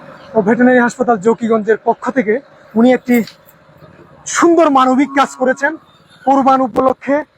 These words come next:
আমাদের যে খেটে খাওয়া প্রান্তিক খামারিরা আছেন, ওনারা ওনাদের গবাদি পশুগুলো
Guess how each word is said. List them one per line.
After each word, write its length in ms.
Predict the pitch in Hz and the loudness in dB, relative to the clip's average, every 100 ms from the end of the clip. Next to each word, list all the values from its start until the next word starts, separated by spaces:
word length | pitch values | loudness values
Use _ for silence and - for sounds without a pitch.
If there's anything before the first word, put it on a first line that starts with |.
| _ - | _ -4
আমাদের 440 | 220 240 247 226 | -2 0 0 0
যে 240 | 233 233 185 _ _ _ _ - | 2 0 -2 _ _ _ _ -6
খেটে 260 | 233 247 | -2 0
খাওয়া 440 | 214 233 247 240 220 _ - | 0 2 2 2 -4 _ -2
প্রান্তিক 440 | 233 208 302 - | -2 -2 -4 -4
খামারিরা 480 | 240 247 240 226 214 | -2 0 0 2 0
আছেন, 300 | - 233 269 - _ _ _ | 0 -4 -6 -12 _ _ _
ওনারা 420 | 214 220 226 220 208 _ _ _ _ _ _ _ _ _ _ _ | -2 2 2 2 -2 _ _ _ _ _ _ _ _ _ _ _
ওনাদের 320 | 220 226 240 | -2 0 0
গবাদি 320 | 233 220 226 247 | 2 2 2 0
পশুগুলো 560 | 277 277 233 240 247 | -2 -2 -2 -2 -2